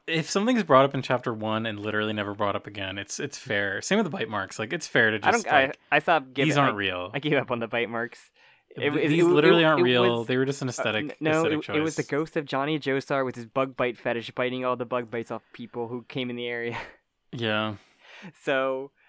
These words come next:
Speaker 2: and I, it just, like, <sighs> uh, like, it's just a lot of s-, I still think, like, there's still so much we need to <laughs> know, man. It just,
Speaker 1: Yeah.
Speaker 2: I
Speaker 1: It
Speaker 2: don't
Speaker 1: just,
Speaker 2: think
Speaker 1: it
Speaker 2: one chapter is
Speaker 1: ultimately,
Speaker 2: enough.
Speaker 1: this is such a funny episode 'cause we're just, like, rational, like, we're coping, we're
Speaker 2: We're
Speaker 1: trying to,
Speaker 2: coping.
Speaker 1: like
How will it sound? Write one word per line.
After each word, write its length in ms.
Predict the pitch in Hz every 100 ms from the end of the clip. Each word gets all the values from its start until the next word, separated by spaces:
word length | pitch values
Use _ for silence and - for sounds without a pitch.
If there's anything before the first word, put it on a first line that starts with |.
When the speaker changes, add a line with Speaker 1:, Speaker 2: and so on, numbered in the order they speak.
| _
Speaker 2:
and 160 | - 170
I, 80 | 208
it 260 | 240 165 160
just, 240 | 180 -
like, 300 | 180 175 165 _ - _
<sighs> 200 | _ _
uh, 120 | 160 143 - - 170 160 - -
like, 220 | 143 - _ _
it's 80 | 147
just 180 | 160 147
a 60 |
lot 140 | 151 165
of 60 |
s-, 80 | 160 _ -
I 80 | 135
still 160 | 208
think, 240 | 180 151 123 _
like, 240 | 127 101 95 - _ -
there's 140 | 139
still 160 | - 190
so 120 | 180
much 200 | 151 147
we 80 | 143
need 180 | 135
to 60 | 120
<laughs> 280 | 127 139 -
know, 120 | 151
man. 480 | 147 151 156 156 156
It 60 | 156
just, 180 | 160 -
Speaker 1:
Yeah. 460 | 143 117 107 104 104 - - -
Speaker 2:
I 60 | -
Speaker 1:
It 40 |
Speaker 2:
don't 100 | 151
Speaker 1:
just, 80 | 160
Speaker 2:
think 120 | 170 -
Speaker 1:
it 40 |
Speaker 2:
one 80 | 143
chapter 120 | 175
is 40 | 165
Speaker 1:
ultimately, 680 | 135 220 156 131 127 117
Speaker 2:
enough. 120 | 113 - _ _ _
Speaker 1:
this 160 | 147 139
is 40 |
such 200 | 208 220
a 20 |
funny 260 | - 135 113
episode 320 | 101 101 110
'cause 140 | 98 104
we're 120 | 110
just, 200 | 123 -
like, 240 | 127 110
rational, 460 | 110 95 98 - 101
like, 120 | 104
we're 120 | 110
coping, 560 | - 107 104 110 104 101
we're 60 |
Speaker 2:
We're 80 | 107
Speaker 1:
trying 180 | 147 165
to, 60 | 151
Speaker 2:
coping. 160 | 147 135
Speaker 1:
like 280 | 101 -